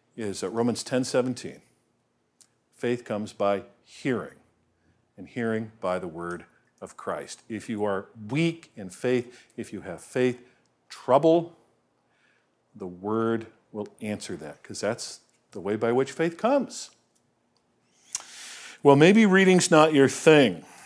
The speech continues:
Then I encourage you to listen to the Bible. I have it on my Kindle. I listen to it sometimes at night. I listen to it on a plane. You can get your daily scripture portions from Bible gateway dot com, audio portions.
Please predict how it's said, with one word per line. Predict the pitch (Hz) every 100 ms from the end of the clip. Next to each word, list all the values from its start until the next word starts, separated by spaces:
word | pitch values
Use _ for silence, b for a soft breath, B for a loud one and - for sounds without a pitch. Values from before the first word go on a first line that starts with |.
| b b b
Then | - 127 127 123
I | 135 131 139
encourage | 147 139 143 139
you |
to | 147
listen | 147 143 190 - 190 170 135
to | 147
the | 123
Bible. | 117 117 113 98 104
I | 120
have | 127
it | 120
on | 117 107 - b b b -
my | 113
Kindle. | - 190 196 185 170
I |
listen | 120 131 139
to | 117 131
it | 117
sometimes | 123 117 113 110
at | 104 -
night. | 120 156 151 123
I |
listen | 107 113 117
to | - 120
it | 110
on | 104 113 110
a | 117 113
plane. | - - 147 151 151 147 - B B B B
You | 127
can | 120 113
get | 127
your | 135 117
daily | 127 131
scripture | 123 - 139 - 117
portions | - 131 123 131 123
from | - - 101 b b b -
Bible | 95 117 131 127
gateway | 117 123 127 117
dot | 113 113 113
com, | - 120 123 127
audio | 113 131 143 147
portions. | 143 151 147 143 156 151 143